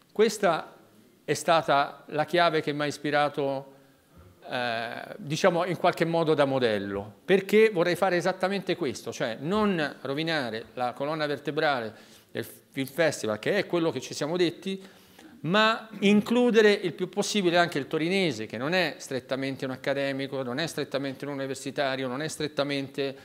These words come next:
eh, ne, ne, legato al mondo del cinema, ma che è interessato anche a tornare alla sala.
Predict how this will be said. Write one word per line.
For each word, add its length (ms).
eh, 420
ne, 160
ne, 580
legato 520
al 80
mondo 340
del 160
cinema, 600
ma 200
che 280
è 40
interessato 720
anche 520
a 100
tornare 560
alla 260
sala. 400